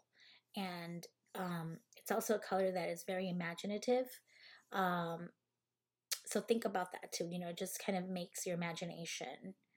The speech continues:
um, really roam and expand. So those are kind of, like, the colors, you know, just, I wanted to touch base on just a few colors so you can think about it when you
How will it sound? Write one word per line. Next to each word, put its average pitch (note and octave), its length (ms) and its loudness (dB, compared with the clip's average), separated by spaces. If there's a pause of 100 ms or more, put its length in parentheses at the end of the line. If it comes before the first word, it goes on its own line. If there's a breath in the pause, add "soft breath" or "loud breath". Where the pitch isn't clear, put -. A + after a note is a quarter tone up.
(760 soft breath)
um, E3+ 400 -6 (100)
really G#3 460 12
roam F3 540 0 (560)
and E3+ 420 -4 (720)
expand. - 760 -6 (1300 loud breath)
So - 180 10
those C#4+ 180 12
are D#4 60 8
kind C4+ 240 6
of, C4 100 8
like, A3 200 6
the G3+ 60 2
colors, F#3 640 6 (500 loud breath)
you A3 80 4
know, F#3+ 160 4
just, - 400 -4 (380)
I G#3+ 40 2
wanted G#3 180 4
to F#3+ 80 4
touch - 340 -2
base E3+ 260 4
on F3+ 100 -2
just E3 240 -2
a F3 60 -4
few B3 640 6
colors G3 520 4
so - 120 2
you F#3 240 2
can F3+ 260 0 (560 loud breath)
think E4 220 8
about F#3+ 340 8
it F3+ 220 4
when F#3+ 200 2
you F#3 460 0